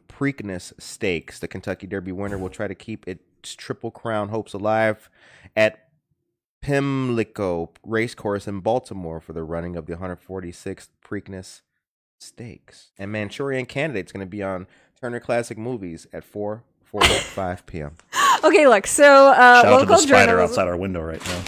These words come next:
Speaker 1: Damn, it's big as hell. Oh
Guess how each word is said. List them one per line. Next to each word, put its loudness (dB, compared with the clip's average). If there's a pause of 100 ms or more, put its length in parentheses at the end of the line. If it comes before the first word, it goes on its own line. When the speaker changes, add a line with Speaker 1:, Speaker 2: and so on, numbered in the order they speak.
(1400)
Speaker 1:
Damn, 2
it's -10
big -6
as -10
hell. -8 (960)
Oh 2